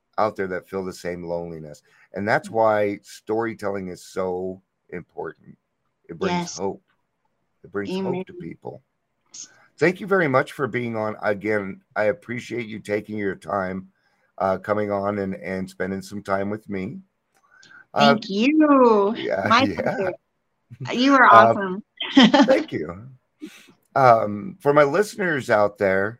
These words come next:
Speaker 1: um, uh, this has been Raw Recovery, a Trudging Together podcast. I love you all.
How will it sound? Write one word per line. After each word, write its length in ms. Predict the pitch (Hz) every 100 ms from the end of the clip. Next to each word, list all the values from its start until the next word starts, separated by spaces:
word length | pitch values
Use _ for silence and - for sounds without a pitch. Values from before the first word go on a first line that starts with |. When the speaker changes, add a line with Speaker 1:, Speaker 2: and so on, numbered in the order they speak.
| _ -
Speaker 1:
um, 520 | 101 101 98 95 92 _ _ _ _ _
uh, 140 | 101 104
this 180 | 123
has 100 | 110
been 160 | 101 117
Raw 260 | 101 107 107
Recovery, 760 | 101 98 110 131 123 101 90
a 100 | -
Trudging 440 | - 104 98 101 95
Together 400 | 87 95 87 87
podcast. 840 | 92 98 104 135 101 90 98 - _ _ _ _ _ _ _ _ -
I 60 |
love 320 | 101 110 113 92
you 160 | 95
all. 400 | 104 113 101 98